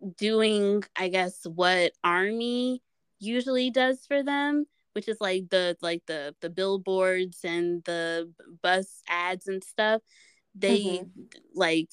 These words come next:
Speaker 1: like, Jungkook's idea was to do an ad on an airplane, and, like, Jeju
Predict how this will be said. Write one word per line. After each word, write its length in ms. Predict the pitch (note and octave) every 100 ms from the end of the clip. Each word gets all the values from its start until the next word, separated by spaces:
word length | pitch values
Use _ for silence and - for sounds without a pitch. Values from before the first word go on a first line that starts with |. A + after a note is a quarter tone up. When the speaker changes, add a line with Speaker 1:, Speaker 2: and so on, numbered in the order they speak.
| -
Speaker 1:
like, 260 | F#3 F#3+
Jungkook's 380 | F3 F#3+ G#3+ G#3+
idea 400 | G3 F#3+ G3 G3
was 200 | F#3 -
to 100 | G3
do 200 | F3+ F#3
an 60 | F3+ -
ad 440 | F3 F3+ F3+ F3+ -
on 160 | E3+
an 60 | E3
airplane, 680 | E3 F#3+ G3 G#3 G3 F#3 F3
and, 220 | D#3 E3
like, 180 | E3 D#3+
Jeju 340 | E3 F#3 F#3